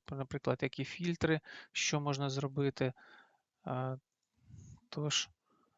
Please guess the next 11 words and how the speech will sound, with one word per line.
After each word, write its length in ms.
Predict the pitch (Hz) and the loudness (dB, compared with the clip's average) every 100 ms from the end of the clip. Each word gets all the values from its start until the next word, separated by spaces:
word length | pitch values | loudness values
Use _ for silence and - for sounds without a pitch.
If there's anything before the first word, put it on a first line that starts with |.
| _ - - _ _ | _ -20 -20 _ _
спробуйте, 680 | - - - 190 196 175 - | -8 -6 4 6 8 6 6
якщо 300 | 147 - 170 | 6 8 4
потрібна 400 | 160 156 170 156 | 4 2 4 4
допомога, 560 | 147 - 147 165 170 156 | 4 6 4 4 4 6
то 380 | 143 143 143 139 | 6 6 6 4
можете 500 | 139 143 139 - 127 | 4 2 2 0 2
звертатись 560 | 127 123 143 135 120 | 2 4 6 6 4
також 480 | - 135 123 - - - | 4 4 4 2 2 -4
до 160 | 135 135 | -4 0
мене, 260 | 151 151 | 0 0
напишіть 500 | 127 123 139 - 135 | -2 -2 0 0 -2